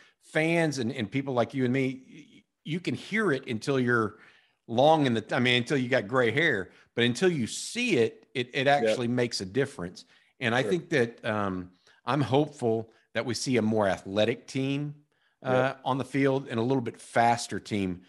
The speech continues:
Speaker 1: than what we saw a year ago. Uh, and I didn't even mention the linebackers, which, you know, it, we could talk for days on, on, on that, I think. Um, one couple things I wanna mention before we, we finish out this episode with, with, uh, State of the Program.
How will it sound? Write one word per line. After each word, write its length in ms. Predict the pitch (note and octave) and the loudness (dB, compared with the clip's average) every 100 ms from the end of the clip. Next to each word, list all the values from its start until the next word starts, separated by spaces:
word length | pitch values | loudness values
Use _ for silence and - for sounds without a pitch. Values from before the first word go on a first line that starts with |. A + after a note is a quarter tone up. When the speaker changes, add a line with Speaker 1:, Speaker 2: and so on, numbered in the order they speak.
| _ _ | _ _
Speaker 1:
than 160 | G#2 G2+ | -4 -2
what 140 | A#2 | -2
we 80 | G#2 | -4
saw 300 | - B2+ A2 | -4 2 2
a 20 | |
year 260 | G2+ A#2 C3 | 2 0 -2
ago. 320 | A2 G2+ G2 - _ _ | 0 0 -2 -6 _ _
Uh, 320 | G#2 G2 G2 B2 - | -2 2 2 -2 -6
and 100 | A2+ | -4
I 60 | |
didn't 200 | A2+ D3+ | 0 0
even 220 | D3 A#2+ A2 | 2 2 0
mention 300 | A2+ - G#2 | -2 -4 -6
the 80 | |
linebackers, 720 | G2 G#2 G#2 G2 F#2+ - G2 G2+ | -4 -2 -2 0 -2 -4 -10 -8
which, 400 | F#2+ - - - | -10 -10 -18 -12
you 120 | A#2 | -6
know, 240 | G2 F2+ - _ _ C3+ A2 _ _ _ _ | -4 -4 -8 _ _ -20 -20 _ _ _ _
it, 500 | E2 - D#3 C3 - | -20 -10 -8 -8 -6
we 180 | C#3+ C#3+ | -4 -2
could 200 | B2 F#2+ | -2 0
talk 260 | A#2 A#2 | 2 0
for 100 | - | -4
days 320 | G2 G#2 G#2 | -2 0 0
on, 220 | G2 F#2+ G2 _ _ _ | -2 -6 -8 _ _ _
on, 220 | A#2 G2+ | -6 -6
on 260 | - A#2+ G#2 | -4 -4 -2
that, 200 | A2 A2 | 0 0
I 80 | G2 | -2
think. 300 | - G2 - _ _ _ | -4 -8 -10 _ _ _
Um, 360 | G#2 G#2 G#2+ A#2+ _ - D#3 - | -2 0 0 -6 _ -20 -18 -10
one 260 | D3+ F3 | -2 -2
couple 300 | F3 - F#3 | 0 0 2
things 240 | D#3+ D#3 C#3+ | 2 2 2
I 40 | |
wanna 160 | C#3+ C#3 | 0 0
mention 300 | C3+ C3 B2 | -2 -4 -8
before 400 | A#2+ A#2 C#3 C3 | -6 -6 -4 -2
we, 180 | B2 C#3 | -2 -4
we 100 | B2+ | -8
finish 300 | G#2 B2 A#2+ | -6 -6 -2
out 200 | A#2+ A2 | -2 -2
this 160 | A2+ - | -6 -6
episode 480 | A2+ A2+ - A2+ A2 | -6 -6 -6 -4 -4
with, 280 | G#2 - | -8 -10
with, 240 | - G#2+ - | -12 -10 -6
uh, 140 | G2 | -6
State 220 | F#2+ - | -4 0
of 60 | A2 | 0
the 60 | G#2 | 0
Program. 380 | A#2 A2 A2+ | -2 0 0